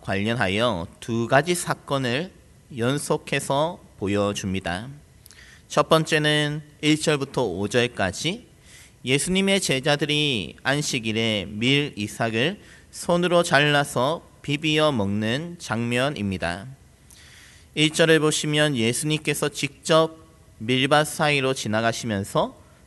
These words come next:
제자들을 이끄셨죠. 그러자 예수님께서 제자들에게 시키지도 않으셨는데 제자들은 알아서 옆에 있는 밀을 뜯어서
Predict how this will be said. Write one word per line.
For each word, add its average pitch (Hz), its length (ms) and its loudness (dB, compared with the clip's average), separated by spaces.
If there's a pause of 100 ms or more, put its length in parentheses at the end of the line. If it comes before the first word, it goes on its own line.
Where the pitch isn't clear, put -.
(120)
제자들을 107 720 0
이끄셨죠. 107 760 -8 (800)
그러자 190 420 4
예수님께서 156 1000 0 (680)
제자들에게 131 600 2
시키지도 165 920 0
않으셨는데 110 840 -2 (640)
제자들은 147 880 2
알아서 180 680 6
옆에 151 400 2
있는 147 360 0
밀을 151 420 4
뜯어서 175 540 0